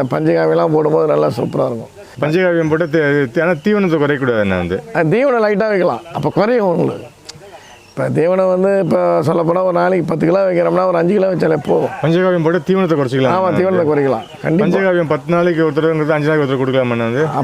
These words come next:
Speaker 1: பத்து நாளைக்கு ஒரு ஐட்டம் கொடுக்க தான் கரெக்டா
Speaker 2: கொடுத்தாலே
Speaker 1: இருக்கும்.
Speaker 2: போதும் வந்து.
Speaker 1: ஆமா.
Speaker 2: தீவனத்தை வந்து குறைச்சிக்கலாம்
Speaker 1: ஆ,
Speaker 2: அண்ணா வந்து.
Speaker 1: குறைக்கலாம். அதுல வரும்போது தீவனம் கண்டிப்பா குறையறதுக்கு வாய்ப்பு இருக்குது.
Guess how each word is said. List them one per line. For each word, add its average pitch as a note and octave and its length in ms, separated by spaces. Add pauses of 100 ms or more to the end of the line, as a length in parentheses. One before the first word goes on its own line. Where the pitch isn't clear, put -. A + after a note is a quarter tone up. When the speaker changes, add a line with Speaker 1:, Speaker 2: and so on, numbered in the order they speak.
(120)
Speaker 1:
பத்து C#3 200
நாளைக்கு G3 240
ஒரு G3 100
ஐட்டம் F#3+ 160
கொடுக்க F3+ 240
தான் F3+ 140
கரெக்டா D#3+ 220
Speaker 2:
கொடுத்தாலே D3 180
Speaker 1:
இருக்கும். C3 180
Speaker 2:
போதும் A#2+ 160
வந்து. - 220
Speaker 1:
ஆமா. - 100 (200)
Speaker 2:
தீவனத்தை F#3+ 300
வந்து E3+ 160
குறைச்சிக்கலாம் C3+ 400
Speaker 1:
ஆ, - 0
Speaker 2:
அண்ணா F3 100
வந்து. F3 160
Speaker 1:
குறைக்கலாம். D3+ 380 (320)
அதுல E3 200
வரும்போது F#3 280
தீவனம் E3+ 560
கண்டிப்பா G3+ 280 (120)
குறையறதுக்கு D#3 380
வாய்ப்பு C#3+ 220
இருக்குது. A2+ 240